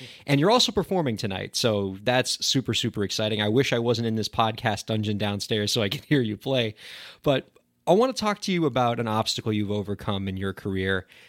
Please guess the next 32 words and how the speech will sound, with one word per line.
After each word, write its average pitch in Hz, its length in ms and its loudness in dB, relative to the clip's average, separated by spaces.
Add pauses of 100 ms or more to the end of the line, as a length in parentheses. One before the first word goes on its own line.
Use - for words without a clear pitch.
You 120 100 0
were 131 80 6
telling 190 300 0
me 180 80 0
before 131 400 -2
that 117 160 -8
you 143 160 -4
guys 123 680 0
are - 80 -4
parents, 196 580 0 (600)
and 120 420 2 (300)
you 139 160 4
actually, 170 640 2
a 135 80 2
lot 180 180 2
of, 196 100 -14
a 151 60 2
lot 196 160 2
of, 190 180 -6
we 147 80 0
have 190 100 4
a 180 40 0
lot 180 200 2
of 147 80 -8
listeners 123 460 0
who 113 180 2
are 104 440 2 (180)
making 151 400 0
their 143 140 -2
music 123 320 -2
career 113 240 0
happen 107 480 -2